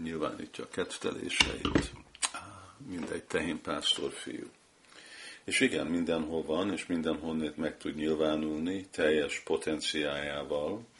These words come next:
hogy, á, hogyha, á, az ő baktája, mint Prahlad Maharaj hívja. Egy materialistának ugye ez egy elképzelhetetlen dolog.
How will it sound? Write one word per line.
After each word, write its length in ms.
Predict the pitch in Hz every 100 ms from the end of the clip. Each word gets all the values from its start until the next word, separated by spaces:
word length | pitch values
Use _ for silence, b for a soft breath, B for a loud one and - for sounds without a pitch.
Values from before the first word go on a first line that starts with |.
| B B B B B -
hogy, 380 | - - - - - _ _ _ - B B B B
á, 260 | 80 76 76
hogyha, 580 | 82 - 80 76 76 - - - -
á, 80 | - 82 85 87 85 _ - B B B
az 260 | - 82 85
ő 300 | 80 80 80 - -
baktája, 680 | 85 78 - - - - - -
mint 220 | 85 78
Prahlad 320 | 82 73 71
Maharaj 460 | - 80 87 87 71 -
hívja. 480 | 85 67 - 71 - - - - - - - - - - - - - - - - - B B B B B B
Egy 120 | 85
materialistának 920 | 82 90 - 90 87 - 85 85 87 -
ugye 220 | 80 85
ez 280 | 87 80 -
egy 240 | 71 -
elképzelhetetlen 1200 | - 78 - - 78 - 78 76 82 80 - 76 69
dolog. 420 | 76 78 95